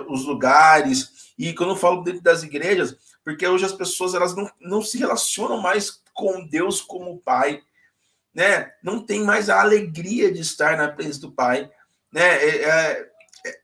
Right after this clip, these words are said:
a-, as nossas reuniões, os nossos encontros, eles têm de tudo menos esse tempo com o Pai. Então,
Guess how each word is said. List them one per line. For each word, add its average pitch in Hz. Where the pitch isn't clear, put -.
a-, -
as 135
nossas 180
reuniões, 175
os 135
nossos 160
encontros, 165
eles 180
têm 202
de 208
tudo 214
menos 208
esse 175
tempo 190
com 139
o 131
Pai. -
Então, 185